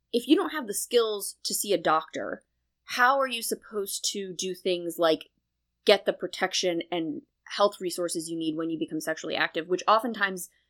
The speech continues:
not always, but oftentimes people do during this time period I'm talking about, which is, like, sixteen to twenty-four, where their parents are oftentimes doing things for them.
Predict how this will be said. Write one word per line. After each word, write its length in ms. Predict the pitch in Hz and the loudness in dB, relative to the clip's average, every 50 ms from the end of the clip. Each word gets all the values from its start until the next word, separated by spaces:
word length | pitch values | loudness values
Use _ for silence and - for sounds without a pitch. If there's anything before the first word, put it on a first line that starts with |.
| _ _ - | _ _ 2
not 160 | 233 330 415 | 4 6 6
always, 260 | 330 233 190 185 180 | 6 6 6 4 2
but 160 | 185 202 - - | 0 0 2 2
oftentimes 460 | 196 208 233 220 214 202 190 - - | 2 0 0 -4 -4 -4 -6 -6 -6
people 240 | - 208 - 190 175 | -6 -4 -2 -2 2
do 400 | 190 311 294 220 185 180 185 - - - _ _ _ - | 4 6 6 6 6 4 2 -2 -8 -16 _ _ _ 2
during 280 | 214 220 226 226 214 | 2 2 2 2 -2
this 140 | 185 180 - | -4 -4 -4
time 200 | - 254 269 285 | -2 0 0 2
period 240 | 285 240 202 190 180 | 2 2 2 2 2
I'm 120 | 170 165 | 0 -2
talking 340 | - 175 165 - 160 156 160 | -2 -6 -6 -4 -4 -8 -6
about, 380 | 156 156 147 156 156 151 - 180 | -2 0 0 0 0 -2 -4 -6
which 120 | 180 - | -8 -8
is, 120 | 170 156 | -6 -2
like, 260 | 180 165 160 - - _ _ _ _ _ - | 0 0 0 0 -4 _ _ _ _ _ -8
sixteen 460 | - - - 190 - - - 196 185 | -4 -2 -2 -2 -2 -4 -6 -6 -4
to 80 | 175 170 | -4 -6
twenty-four, 800 | - - 180 170 165 - - 196 185 165 135 131 151 151 - _ _ _ _ _ _ _ _ _ _ _ _ _ _ _ _ _ _ _ _ _ _ | -4 -4 -6 -6 -4 -4 -2 0 2 2 2 0 -2 -4 -6 _ _ _ _ _ _ _ _ _ _ _ _ _ _ _ _ _ _ _ _ _ _
where 560 | - 185 208 196 185 180 175 175 175 160 - - _ _ _ - 196 | -4 2 6 6 6 8 6 6 4 2 2 -2 _ _ _ -4 2
their 160 | 175 214 196 | 6 6 6
parents 320 | 208 220 226 220 202 202 | 6 4 2 2 4 4
are 80 | 185 175 | 4 4
oftentimes 340 | 175 175 165 - 165 170 170 | 4 2 -2 -4 -4 -6 -6
doing 260 | - 185 180 170 156 | -6 -4 -4 -4 -4
things 200 | - - - - | -4 -6 -8 -8
for 100 | - - | -6 -4
them. 300 | - 87 82 - - | -2 -2 -2 -2 -6